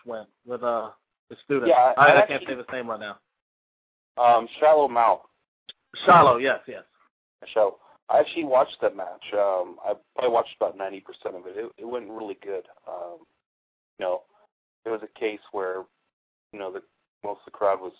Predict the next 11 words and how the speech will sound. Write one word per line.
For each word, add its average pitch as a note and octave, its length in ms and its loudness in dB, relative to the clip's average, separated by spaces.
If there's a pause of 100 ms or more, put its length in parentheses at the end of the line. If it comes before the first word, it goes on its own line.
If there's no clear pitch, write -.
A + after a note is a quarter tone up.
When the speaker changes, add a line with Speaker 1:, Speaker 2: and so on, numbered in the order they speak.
Speaker 2:
only, F#2 420 -12 (180)
they G#2+ 120 -10
were G#2 160 -4
only A2 200 -2 (120)
familiar G2 360 -12
with, F2 260 -12
uh, E2+ 260 -10 (120)
you - 600 -14
know, C#3 60 -2
there C3+ 100 -2
was, B2+ 80 -12